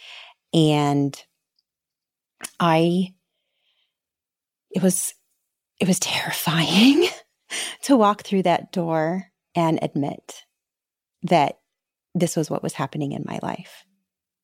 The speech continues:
It was absolutely, utterly terrifying, probably one of the hardest things I've ever done. But I walked through that door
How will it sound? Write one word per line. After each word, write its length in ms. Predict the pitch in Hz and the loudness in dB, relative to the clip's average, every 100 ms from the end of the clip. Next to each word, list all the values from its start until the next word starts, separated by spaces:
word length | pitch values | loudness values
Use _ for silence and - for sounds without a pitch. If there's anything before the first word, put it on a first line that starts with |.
| - | -6
It 80 | 208 | -2
was 120 | 180 - | 0 0
absolutely, 760 | 165 - - 147 147 151 160 _ _ _ _ _ _ - | -2 -2 -6 -4 -4 -6 -8 _ _ _ _ _ _ 2
utterly 640 | 170 165 151 147 156 175 _ _ _ _ - | 2 4 -2 -4 -6 -10 _ _ _ _ -12
terrifying, 580 | - 147 147 147 143 147 | -4 -4 -4 -6 -4 -4
probably 300 | - 165 165 | 0 2 2
one 180 | 160 156 | 0 -2
of 80 | |
the 80 | 156 | -4
hardest 300 | 151 147 156 | -6 -6 -6
things 220 | 151 160 | -6 -6
I've 120 | 151 151 | -4 -6
ever 200 | 151 156 | -4 -6
done. 320 | - - 185 _ _ _ - - - - - | -6 -8 -10 _ _ _ -20 -20 -20 -20 -6
But 100 | 185 | 2
I 40 | 175 | 4
walked 260 | 160 - | 4 2
through 100 | 190 | 0
that 220 | 190 202 | 2 0
door 460 | - 156 147 147 | -4 -4 -4 -6